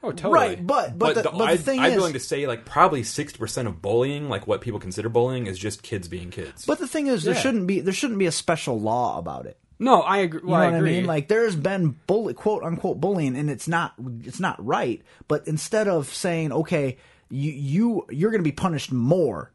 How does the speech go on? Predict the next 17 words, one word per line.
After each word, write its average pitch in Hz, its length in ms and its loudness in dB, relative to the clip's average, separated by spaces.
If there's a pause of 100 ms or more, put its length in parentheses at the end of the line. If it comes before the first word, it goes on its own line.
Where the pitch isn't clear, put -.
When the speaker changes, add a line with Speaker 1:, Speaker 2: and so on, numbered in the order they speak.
Speaker 2:
because 123 300 -2
you 175 160 2
are 139 100 0
what 135 220 -2
we 131 140 -6
qualify 127 640 -2
as 104 160 -4
bullying," 120 640 -4 (400)
they 160 220 0
need 233 180 -2
to, 208 80 0 (160)
they 175 100 -4
need 220 160 -2
to 247 60 -4
spend 170 340 -2
more 151 640 -2 (180)
money 131 600 -4